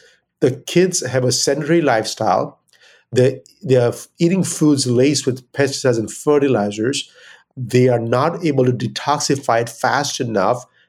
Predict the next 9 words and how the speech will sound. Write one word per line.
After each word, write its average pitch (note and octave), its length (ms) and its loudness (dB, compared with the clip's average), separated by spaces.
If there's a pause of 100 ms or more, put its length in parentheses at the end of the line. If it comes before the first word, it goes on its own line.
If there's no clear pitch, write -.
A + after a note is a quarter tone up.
(160)
And A#2+ 300 0
those A#2 240 2
fat D#3+ 400 -2
cells A#2+ 460 2
are A2 120 -2
basically B2+ 440 0
getting A2+ 220 -2
saturated C3+ 600 -2
with A#2+ 160 -6